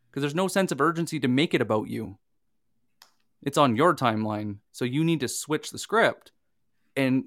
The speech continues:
race to commonality. What is something they want to talk about? Where is that value? I have a gentleman that we're exchanging emails now on email scripts. You know, I'm bringing value for LinkedIn. He's bringing value for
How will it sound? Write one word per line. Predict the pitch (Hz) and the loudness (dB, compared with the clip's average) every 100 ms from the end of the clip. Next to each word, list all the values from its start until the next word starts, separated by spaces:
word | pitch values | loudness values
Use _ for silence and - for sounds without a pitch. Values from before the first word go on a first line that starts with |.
| - - | -6 -20
race | - 120 135 160 - | -20 -4 0 0 -2
to | 151 | -8
commonality. | - 147 139 120 139 127 113 113 - _ _ _ | -2 0 2 2 2 0 -2 -10 -16 _ _ _
What | 131 160 | -4 -2
is | 170 | -2
something | 175 160 156 | -4 -2 -2
they | 139 | 0
want | 120 123 143 | 0 0 -2
to | 139 | -2
talk | 117 110 | -2 -2
about? | 113 110 110 - _ _ _ | -2 -4 -4 -12 _ _ _
Where | 131 151 165 | -2 0 0
is | |
that | 156 135 | -2 0
value? | 135 147 165 | 2 2 0
I | 190 | -2
have | 247 | -2
a | |
gentleman | 170 151 151 151 | -2 -2 0 -2
that | 143 | -2
we're | 156 160 | -4 -6
exchanging | 156 165 160 151 - | -6 -4 -2 -4 -4
emails | 170 233 196 120 110 | 0 2 2 0 -2
now | 113 117 156 - _ _ _ _ _ _ | -2 -2 -2 -4 _ _ _ _ _ _
on | 147 165 180 214 | -2 0 0 2
email | 277 359 - | 2 4 0
scripts. | - 123 - - - - _ _ _ _ _ _ _ _ _ _ _ - | 2 0 0 -6 -14 -16 _ _ _ _ _ _ _ _ _ _ _ -6
You | |
know, | 147 147 | -4 0
I'm | 151 175 | 0 2
bringing | 185 185 165 | 2 2 2
value | 151 165 165 | 2 2 0
for | - 120 | -2 -2
LinkedIn. | 135 139 170 196 | -2 -2 -2 0
He's | 156 143 | -2 -2
bringing | 156 156 151 151 | -2 0 0 -2
value | 135 135 147 151 | 0 2 2 0
for | 135 131 127 123 123 | -4 0 2 2 -2